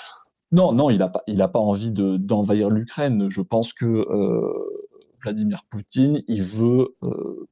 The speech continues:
conserver, euh, comment dire, il veut conserver un droit de regard, voire même un droit de veto,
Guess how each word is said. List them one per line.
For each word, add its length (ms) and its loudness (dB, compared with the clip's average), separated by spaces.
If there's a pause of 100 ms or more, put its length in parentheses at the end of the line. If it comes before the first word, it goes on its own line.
conserver, 800 0 (140)
euh, 60 -8 (680)
comment 220 -4
dire, 300 -6 (1200)
il 120 0
veut 160 4
conserver 580 2
un 100 0
droit 180 4
de 60 2
regard, 380 2
voire 160 4
même 300 4
un 100 -4
droit 180 0
de 60 -8
veto, 400 -4